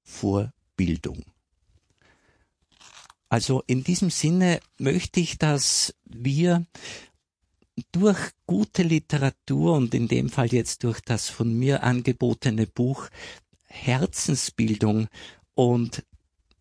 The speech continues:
natürliche Intelligenz leben,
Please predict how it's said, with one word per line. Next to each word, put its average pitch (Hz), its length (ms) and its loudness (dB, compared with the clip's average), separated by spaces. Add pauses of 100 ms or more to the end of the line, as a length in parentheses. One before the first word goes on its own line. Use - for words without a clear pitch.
natürliche 175 1000 0
Intelligenz 143 1400 0 (1300)
leben, 123 640 2